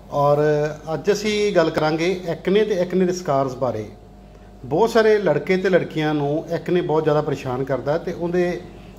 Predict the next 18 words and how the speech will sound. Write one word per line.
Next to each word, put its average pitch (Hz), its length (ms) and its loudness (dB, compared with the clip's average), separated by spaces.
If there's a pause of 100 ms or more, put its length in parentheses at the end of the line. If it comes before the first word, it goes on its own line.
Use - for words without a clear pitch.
(140)
ਜਦੋਂ 151 220 4
ਇਹ 220 80 4
ਠੀਕ 175 300 0
ਹੁੰਦਾ 165 220 2
ਹੈ 165 80 4
ਤੇ 185 140 -2
ਬਹੁਤ 160 220 2
ਸਾਰੇ 165 200 0
ਸਕਾਰ 139 300 -2
ਛੱਡ 139 180 -8
ਜਾਂਦਾ, 127 240 -4
ਬਹੁਤ 147 200 -2
ਸਾਰੇ 151 140 -2
ਖੱਡੇ 143 320 -2
ਛੱਡ 135 160 0
ਜਾਂਦਾ 117 360 -4
ਹੈ, 185 80 -12 (480)
ਕਿਉਂਕਿ 185 560 2